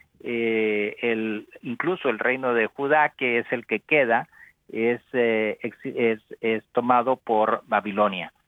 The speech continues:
Y entonces, eh, la ma-, una gran parte de la población va al exilio por setenta años, y después de ese exilio de setenta años regresan, eh, el pueblo de Israel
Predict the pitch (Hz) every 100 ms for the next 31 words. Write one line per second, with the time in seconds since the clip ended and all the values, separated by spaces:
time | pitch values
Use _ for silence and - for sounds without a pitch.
0 | _ 107 104 123 120 - 127 - - -
1 | 120 107 101 95 95 - 104 98 101 -
2 | 104 104 117 117 117 123 123 131 127 135
3 | 135 127 143 143 117 92 101 113 - 147
4 | 110 107 - _ - - - 104 - 113
5 | - 123 131 139 123 110 120 156 - -
6 | _ _ _ - _ - 131 147 170 151
7 | 127 113 - 135 139 139 127 131 123 123
8 | 120 - 135 - - 143 139 135 117 117
9 | 135 135 143 135 131 147 160 - - 127
10 | 131 123 147 151 - 151 165 202 - 135
11 | 113 113 110 107 _ _ - 110 110 104
12 | - 120 131 131 135 - 151 131 160